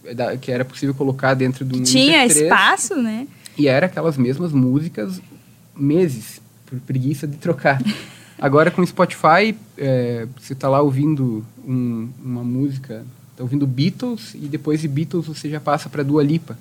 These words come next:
Speaker 1: que são eras diferentes e, e é uma coisa, é, tão fácil, tão rápida e também não é, tá tudo ali disponível, você pode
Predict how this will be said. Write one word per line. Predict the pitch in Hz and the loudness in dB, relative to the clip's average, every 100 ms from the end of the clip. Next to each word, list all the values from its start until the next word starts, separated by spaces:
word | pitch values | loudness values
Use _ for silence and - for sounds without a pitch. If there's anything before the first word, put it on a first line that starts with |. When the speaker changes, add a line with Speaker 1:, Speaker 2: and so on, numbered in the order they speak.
| - - | -20 -20
Speaker 1:
que | - | -16
são | 131 143 147 127 113 - - - | -10 -4 0 0 -2 -14 -20 0
eras | 135 165 156 131 | 4 6 4 0
diferentes | 131 147 135 156 170 165 143 | -2 2 4 2 0 -4 -4
e, | 147 | -2
e | 147 139 131 127 127 123 120 113 107 | 0 2 2 0 0 0 -2 -6 -6
é | 127 | -2
uma | 131 | 0
coisa, | 131 139 135 139 127 123 127 - - - | 2 0 0 0 0 -2 -10 -18 -20 -20
é, | - 120 | -14 -8
tão | - 180 | 0 0
fácil, | 175 165 170 - 131 | 4 2 2 -6 -4
tão | 151 | -2
rápida | 139 143 175 170 156 156 | 2 2 2 -2 0 2
e | 151 156 | 0 -2
também | - 147 147 151 151 139 135 - | -2 0 2 0 0 -2 -4 -6
não | 139 139 139 | 0 0 0
é, | 143 147 | 0 -2
tá | - 139 | -2 -2
tudo | 214 202 208 190 | 0 -2 0 2
ali | 170 175 | 2 2
disponível, | 165 - 185 180 190 202 | -4 -2 0 2 0 -2
você | 196 - | -4 -10
pode | 185 180 175 | -4 -2 -2